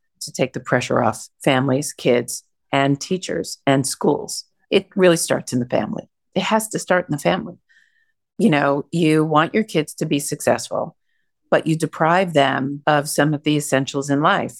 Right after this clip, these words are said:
which is just being kids. <laughs> Just play,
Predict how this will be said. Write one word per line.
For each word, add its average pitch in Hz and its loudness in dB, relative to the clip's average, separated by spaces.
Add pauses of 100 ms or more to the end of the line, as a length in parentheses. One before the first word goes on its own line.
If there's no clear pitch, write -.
(140)
which 151 0
is 139 2
just 147 -2
being 156 4
kids. 214 2
<laughs> - -8
Just 214 0 (320)
play, 233 2